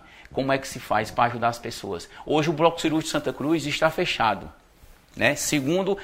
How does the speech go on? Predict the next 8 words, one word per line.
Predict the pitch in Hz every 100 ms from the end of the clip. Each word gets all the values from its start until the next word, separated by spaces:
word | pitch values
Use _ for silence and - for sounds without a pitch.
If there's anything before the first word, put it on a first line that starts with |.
| -
Simone | - - 156 143 156 160
Aragão | 139 131 127 139
falou | - 147 147
que | 143
não | 156 160
tinha, | 160 160 - - -
é, | 123 127
é, | 131 127 123 117 110